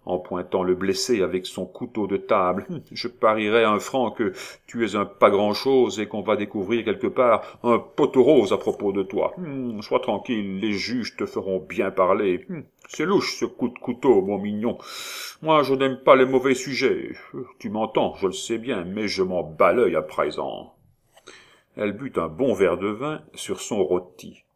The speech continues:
Roland l'entendait en effet. Il lui aurait fait volontiers raison, car le grand appétit des convalescents le tenait,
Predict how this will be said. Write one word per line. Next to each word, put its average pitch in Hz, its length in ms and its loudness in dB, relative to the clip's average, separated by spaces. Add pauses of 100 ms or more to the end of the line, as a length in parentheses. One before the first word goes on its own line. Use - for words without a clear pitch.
(520)
Roland 98 340 0
l'entendait 90 600 -2
en 80 120 -4
effet. - 520 -10 (520)
Il 107 160 -12
lui 120 160 -2
aurait 127 460 6
fait 135 280 0
volontiers 101 460 -2
raison, 131 420 0
car 107 320 -2
le 92 120 -4
grand 113 360 -2
appétit 95 520 -8
des 92 160 -6
convalescents 90 760 -4
le 101 180 -2
tenait, 92 400 -4